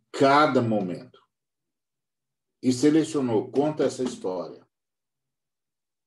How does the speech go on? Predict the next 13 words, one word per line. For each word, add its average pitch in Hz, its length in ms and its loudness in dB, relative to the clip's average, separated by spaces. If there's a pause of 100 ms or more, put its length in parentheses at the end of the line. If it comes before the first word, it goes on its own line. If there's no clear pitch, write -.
(1600)
Como 123 240 -2
disse 113 320 -4
o 95 100 -10
Paulo 104 420 2
aos 92 120 -8
Romanos, 104 680 -10 (420)
foi 120 260 2
escrito 127 840 -2
para 113 560 0
o 104 140 -8
nosso 101 960 -10 (460)
ensino. 101 760 -6 (2250)
Então, 156 640 -2